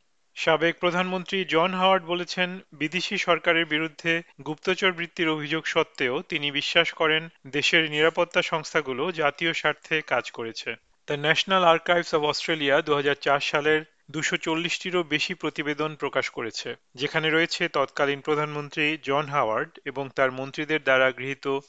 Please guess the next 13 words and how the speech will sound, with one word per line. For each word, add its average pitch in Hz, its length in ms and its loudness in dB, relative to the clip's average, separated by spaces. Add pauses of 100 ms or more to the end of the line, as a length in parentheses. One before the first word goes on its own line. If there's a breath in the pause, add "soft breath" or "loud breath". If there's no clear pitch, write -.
(120)
কিছু 147 420 -4 (100)
গুরুত্বপূর্ণ 147 640 -6
সিদ্ধান্ত। 117 600 -8 (360)
অস্ট্রেলিয়ার 180 500 4
গোয়েন্দা 165 320 0
সংস্থাগুলোর 180 560 -2
বিরুদ্ধে 170 480 -2
দুহাজার 147 460 0
চার 147 220 2
সালে 139 420 -2 (100)
পূর্ব 156 300 -2
তিমুর 165 320 -8
সরকারের 151 640 0